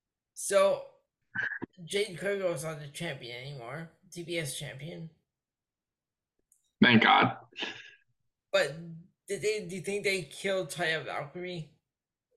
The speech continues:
Speaker 1: in the process? Or
Speaker 2: I thought so, but apparently she's coming back very soon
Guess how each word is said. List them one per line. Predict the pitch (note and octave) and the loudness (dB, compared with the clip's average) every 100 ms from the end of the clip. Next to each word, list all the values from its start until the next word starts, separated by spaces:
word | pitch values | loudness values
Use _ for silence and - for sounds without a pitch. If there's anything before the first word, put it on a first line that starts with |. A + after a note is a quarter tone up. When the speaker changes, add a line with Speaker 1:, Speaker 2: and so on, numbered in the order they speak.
| _ _ _ - - | _ _ _ -20 -18
Speaker 1:
in | D#3+ | -12
the | E3 | -10
process? | D#3+ D3 C#3+ F#3 E3+ - - _ _ _ _ _ _ _ _ _ _ _ _ _ _ _ _ _ | -6 -4 -4 -4 -6 -10 -16 _ _ _ _ _ _ _ _ _ _ _ _ _ _ _ _ _
Or | D2+ D#2+ E2+ D#2+ D2 D2+ - _ - _ _ _ | -6 -4 -4 -4 -8 -10 -16 _ -18 _ _ _
Speaker 2:
I | C#3 D#3 C#3 | 6 8 10
thought | B2+ A#2 | 10 8
so, | - B2 D#3 | 10 12 12
but | D3+ | 12
apparently | A#2+ C3 B2 A2+ B2+ | 12 10 10 10 10
she's | B2+ B2 | 10 8
coming | - A#2+ A2+ | 8 12 12
back | G#2+ A#2+ A#2+ | 12 8 8
very | B2+ D#3+ | 8 8
soon | A3 A3 A2 G2 | 8 6 6 -2